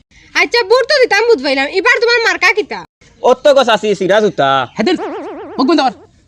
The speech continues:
Speaker 3: বালা জুতা, বালা জুতা।
Speaker 1: আচ্ছা, চপ্পল তো বুঝবাইলাম, লগে মুড়া হুরো না কতখান রাখলাই না এখানে।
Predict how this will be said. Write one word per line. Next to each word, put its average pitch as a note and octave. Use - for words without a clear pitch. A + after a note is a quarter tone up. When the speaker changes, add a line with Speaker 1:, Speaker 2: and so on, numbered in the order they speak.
Speaker 3:
বালা C4
জুতা, G#3
বালা B3+
জুতা। E3
Speaker 1:
আচ্ছা, A4
চপ্পল C5+
তো C#5
বুঝবাইলাম, C#4+
লগে F#4
মুড়া -
হুরো G4+
না D5
কতখান B4+
রাখলাই E4+
না A#3+
এখানে। G3+